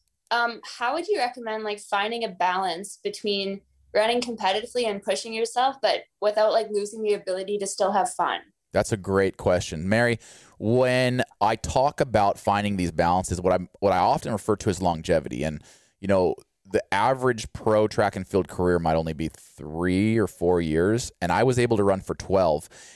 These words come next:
Speaker 2: And I think you kinda touched on it in finding that balance between taking it very seriously and also enjoying life. Like, you're not gonna do something you hate for twelve years.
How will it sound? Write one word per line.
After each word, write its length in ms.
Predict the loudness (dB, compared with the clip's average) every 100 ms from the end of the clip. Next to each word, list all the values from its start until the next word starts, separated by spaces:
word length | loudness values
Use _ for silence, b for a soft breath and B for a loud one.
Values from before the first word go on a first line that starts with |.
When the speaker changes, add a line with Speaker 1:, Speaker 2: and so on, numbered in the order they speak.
| B
Speaker 2:
And 80 | -2
I 80 | -2
think 400 | -2 -4 -4 -10 _ -14
you 60 |
kinda 260 | -4 0 0
touched 360 | 0 -2 0 -2
on 140 | 0
it 80 | -2 -8 -10
in 100 | -8
finding 480 | -4 0 0 0 0
that 240 | 0 0
balance 380 | 0 2 2 -2
between 320 | -8 -4 -4
taking 360 | 0 -2 -2 -4
it 80 | -6
very 320 | 0 2 2
seriously 760 | 0 0 2 2 0 0 0 -2 B B B B -2
and 240 | 0 0 2
also 680 | 2 2 2 2 4 4 0 _ _ _ _ _ -6
enjoying 460 | -4 0 2 2
life. 540 | 0 0 0 -4 -12 -20 _ _
Like, 220 | -2 -2 0
you're 100 | 2
not 220 | 2 2
gonna 160 | 0
do 160 | 2 0
something 340 | 0 -2 0
you 120 | 0 2
hate 280 | 2 0
for 100 | -2
twelve 320 | -2 2 0 0
years. 400 | -6 -6 -10